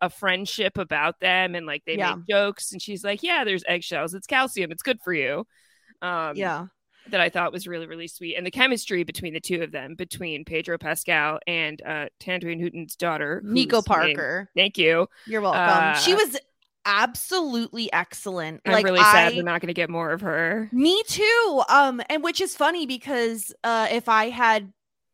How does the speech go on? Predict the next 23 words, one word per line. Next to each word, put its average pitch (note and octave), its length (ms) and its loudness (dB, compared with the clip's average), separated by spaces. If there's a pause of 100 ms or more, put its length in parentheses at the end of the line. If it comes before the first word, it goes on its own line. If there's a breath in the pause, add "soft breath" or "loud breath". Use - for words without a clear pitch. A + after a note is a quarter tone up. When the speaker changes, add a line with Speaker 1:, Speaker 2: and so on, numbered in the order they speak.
(180)
Speaker 2:
if B3 340 4
in C4 160 0
this E4+ 160 0
situation, A#3 580 -4
if, G#3+ 160 -2
I A#3 140 4
mean, B3 180 -2
I A#3+ 200 4
knew G#3+ 320 0
Bella F#3 280 0
Ramsey F3+ 520 -6
was F#3+ 180 -6
going E3+ 300 -10
to F3 80 -14
be, E3 340 -12
um, C#3+ 400 -6
you F#3+ 140 -4
know, D#3 160 -2
playing E3+ 960 -2
Ellie. C#4 480 0
So G#3 600 6
I G3 200 0
knew, G3+ 640 -6